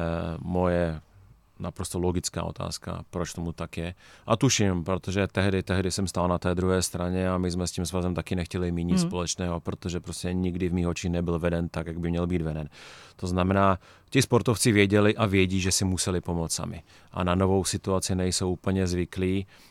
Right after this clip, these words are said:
Speaker 1: eh, a možná ji ani nechtějí zkoušet. Tak to prostě je. Eh,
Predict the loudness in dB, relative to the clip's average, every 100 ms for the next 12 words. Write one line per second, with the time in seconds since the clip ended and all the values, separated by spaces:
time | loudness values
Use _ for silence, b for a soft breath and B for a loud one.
0 | b -6 -2 -2 -2 -4 -8 -2 2 4
1 | 4 4 4 4 4 4 2 4 2 0
2 | 0 0 0 -4 -6 -8 -12 -20 b b
3 | b 0 4 2 2 0 0 0 -2 b
4 | b b -14 -6 -2 0 2 2 2 2
5 | 0 0 -2 -4